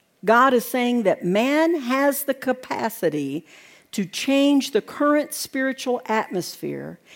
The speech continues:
and heat things up through our prayers, prophetic declarations, and through our praise. Everybody say prayers, prayers. Prophetic declarations, and praise.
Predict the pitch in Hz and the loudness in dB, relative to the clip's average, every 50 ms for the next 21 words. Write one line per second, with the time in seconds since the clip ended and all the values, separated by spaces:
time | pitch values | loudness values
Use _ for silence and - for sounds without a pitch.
0 | - _ - - 165 170 175 - - - 294 302 294 - - _ - 269 262 262 | -20 _ -2 0 2 2 0 -2 0 2 2 2 2 0 -6 _ -4 -2 0 0
1 | 262 247 247 - - - 196 185 - - - _ - - 254 262 277 302 311 311 | 0 0 -2 -4 -2 0 0 0 0 -4 -10 _ -8 -4 0 2 4 4 4 6
2 | 311 311 302 - - 202 196 180 175 175 - - - 269 262 269 285 302 311 320 | 4 4 2 2 2 4 4 4 4 2 0 -6 0 2 4 4 4 2 0 0
3 | 339 330 302 - - _ - - - - - _ _ - - 180 170 - - 254 | -2 -4 -6 -10 -16 _ -20 -20 -20 -20 -20 _ _ -2 0 0 0 2 2 4
4 | 269 277 285 277 220 - 262 254 254 - - 233 214 208 220 240 269 285 - - | 4 4 4 2 2 2 4 4 2 2 2 2 4 4 4 4 2 2 0 -2
5 | 285 285 277 277 269 - - 190 175 175 170 165 - - 233 240 247 254 254 254 | 0 2 2 2 0 0 0 0 2 2 2 0 -2 -4 -2 0 0 2 2 0
6 | 262 262 - - 208 214 220 220 220 226 226 - - - - 214 208 196 185 170 | 0 -2 -2 0 2 2 2 2 2 0 -2 -4 -8 -12 -6 -2 0 2 2 2
7 | 156 143 135 - - - - - - - - - _ _ _ _ _ - 196 226 | 0 -2 -6 -10 -14 -16 -16 -16 -16 -16 -16 -20 _ _ _ _ _ 2 2 4
8 | 214 226 220 233 - - 196 175 - - - 262 269 277 285 302 339 359 370 339 | 4 4 2 4 4 4 2 2 2 0 4 6 8 8 8 8 6 4 0 -4
9 | - - - - _ _ _ _ - - - - - - - - 208 190 - - | -6 -8 -14 -18 _ _ _ _ -20 -20 -20 -18 -18 -8 -2 2 2 2 4 6
10 | 240 262 294 311 269 254 294 302 294 302 311 302 294 277 262 254 254 247 - 277 | 6 8 8 8 8 8 6 6 6 6 4 4 6 8 6 6 6 4 0 0
11 | 262 269 285 294 294 - - - - - - - - - - - - - - - | 2 4 4 2 2 0 -6 -16 -18 -20 -18 -18 -18 -18 -18 -18 -18 -18 -18 -20
12 | - - - - 226 233 233 226 - 262 254 254 247 240 226 202 165 143 - - | -12 -4 0 2 4 4 2 2 2 4 6 6 8 8 6 6 4 2 -2 -6
13 | - - - | -10 -16 -18